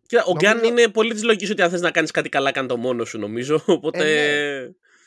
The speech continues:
Speaker 2: Εντάξει,
Speaker 1: θα
Speaker 2: τώρα είναι, τώρα είναι ένα, ένα μεγάλο όνομα στο Hollywood.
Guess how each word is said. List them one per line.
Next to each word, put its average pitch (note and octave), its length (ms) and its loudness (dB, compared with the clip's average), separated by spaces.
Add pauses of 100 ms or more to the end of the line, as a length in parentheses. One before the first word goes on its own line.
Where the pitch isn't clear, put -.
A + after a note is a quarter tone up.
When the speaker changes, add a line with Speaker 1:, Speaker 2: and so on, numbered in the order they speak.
Speaker 2:
Εντάξει, G#3+ 320 -8
Speaker 1:
θα G3+ 80 -6
Speaker 2:
τώρα A3 180 -2
είναι, A3+ 360 -8 (300)
τώρα A3 220 -2
είναι G#3+ 160 -8
ένα, G#3+ 340 -8
ένα G#3+ 220 -2
μεγάλο G#3 380 0
όνομα C#3+ 300 -4
στο G#2+ 200 -16
Hollywood. G#2+ 460 -14